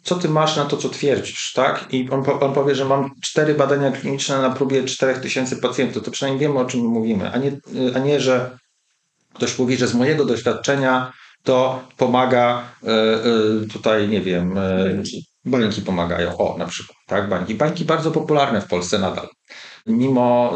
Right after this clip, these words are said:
Speaker 1: tego, że nie ma żadnych dowodów na to, że one działają, ale, y, y, pielęgniarki, jeż-, jeżeli się nie mylę, nadal są tego uczone, jak to się robi.
Speaker 2: Tak.
Speaker 1: Może to się jakoś zmienia, ale wiem, że widziałem podręcznik pielęgniarstwa jakiś w miarę świeży, gdzie to jeszcze było.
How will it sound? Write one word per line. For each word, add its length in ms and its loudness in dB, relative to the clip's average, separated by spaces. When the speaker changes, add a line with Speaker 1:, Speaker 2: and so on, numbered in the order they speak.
Speaker 1:
tego, 240 2
że 140 -2
nie 100 0
ma 120 2
żadnych 280 2
dowodów 380 -2
na 100 -4
to, 140 -4
że 100 -4
one 120 0
działają, 520 2
ale, 320 2
y, 40 -18
y, 220 -6
pielęgniarki, 680 0
jeż-, 280 -4
jeżeli 260 0
się 120 -4
nie 80 2
mylę, 240 4
nadal 260 2
są 180 -2
tego 200 0
uczone, 380 -2
jak 200 2
to 80 -8
się 160 -2
robi. 120 -2
Speaker 2:
Tak. 240 -6
Speaker 1:
Może 480 0
to 100 -2
się 140 0
jakoś 180 0
zmienia, 320 2
ale 160 4
wiem, 160 0
że 200 2
widziałem 300 0
podręcznik 500 -2
pielęgniarstwa 500 2
jakiś 220 -4
w 40 -2
miarę 180 2
świeży, 340 2
gdzie 120 -2
to 100 -4
jeszcze 240 -2
było. 320 -6